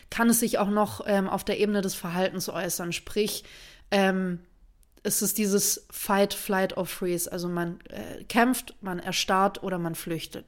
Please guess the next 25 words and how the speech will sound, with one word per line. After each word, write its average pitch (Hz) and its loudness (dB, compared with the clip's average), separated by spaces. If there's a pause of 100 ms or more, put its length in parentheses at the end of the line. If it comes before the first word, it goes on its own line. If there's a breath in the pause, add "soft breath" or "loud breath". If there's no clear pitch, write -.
So 170 -4
die 175 -4
drei 165 -6
Dinge. 254 2 (600 loud breath)
Und, 196 4
ähm, 185 0 (260)
ja, 190 2 (240)
Angst, 220 2 (180)
ich - -6
glaub, 233 4
Angst 254 2
ist - 0
deshalb 254 2
auch - -4
in 208 -2
der 214 4
Psychologie 208 -2
heute 233 4
immer 233 2
noch 233 0
so - -2
interessant, 220 -2 (500 loud breath)
weil 202 6
wir 214 2
heute, 247 4